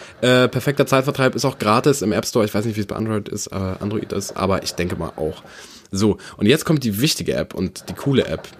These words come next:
Diese App heißt, und das muss ich gerade ganz genau nachgucken, weil es mir wirklich sehr, sehr wichtig ist, äh, die heißt Be My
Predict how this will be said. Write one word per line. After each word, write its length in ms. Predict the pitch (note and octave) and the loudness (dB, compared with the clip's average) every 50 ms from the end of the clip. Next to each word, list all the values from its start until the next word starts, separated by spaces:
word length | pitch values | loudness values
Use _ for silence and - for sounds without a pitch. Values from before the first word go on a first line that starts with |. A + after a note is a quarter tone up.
| - - - | -20 -4 0
Diese 200 | C3 D3+ D3 - | 2 2 4 4
App 280 | - F2+ F2+ - - - - - - - | 2 2 0 -2 -6 -12 -16 -14 -10 -4
heißt, 520 | - G#2+ A2 A#2+ C#3 F3+ G3 F#3+ - - | 0 2 4 4 4 4 4 2 -2 -4
und 100 | - G#2 | -4 -4
das 100 | G#2+ - | -2 -2
muss 120 | B2+ B2+ B2 | -2 -4 -4
ich 60 | - | -2
gerade 160 | - A2 G#2+ | 0 0 2
ganz 160 | G2+ A2+ - - | 2 0 -2 -4
genau 220 | B2 A#2+ G#2 G#2 | -2 0 0 2
nachgucken, 360 | G#2 A2 A#2 - - F#2 F#2 | 2 0 -2 -4 -6 -6 -6
weil 80 | E2+ F2 | -6 -4
es 60 | F#2 | -4
mir 100 | G#2 F#2 | -4 -4
wirklich 200 | A2 A#2 A2+ F#2 | -6 -6 -8 -6
sehr, 200 | F#2 G2+ A#2+ C3 | -2 -2 -2 -2
sehr 140 | B2 G#2 G#2 | -2 -4 -6
wichtig 260 | A#2+ A2+ - - - | -6 -8 -12 -12 -6
ist, 220 | - G2 - - - - - - - - - - - - - | -6 -6 -6 -6 -10 -18 -20 -20 -18 -18 -18 -20 -12 -6 -2
äh, 540 | G2+ G#2 A2 A2 A2+ A#2 A#2 A#2+ B2 B2+ A#2 | 0 2 2 2 2 2 2 0 0 0 0
die 140 | A2+ G#2+ | 0 0
heißt 840 | A2+ B2 B2+ C3+ C#3+ D3 D#3 F3 G3 G#3+ A3+ A3 - - - - - - - - - - - - | 0 0 0 2 2 2 2 2 2 2 0 -2 -6 -10 -12 -14 -14 -16 -18 -20 -20 -20 -14 -12
Be 520 | G2 G2 A#2 D3+ E3+ F#3 G#3 A#3 B3 A3+ - _ | -4 0 4 4 6 6 6 4 2 -2 -6 _
My 580 | - G2 G#2 G#2+ A2+ A#2+ B2+ B2+ B2+ C3 C3 - | -4 -2 0 2 2 2 4 4 2 2 0 -2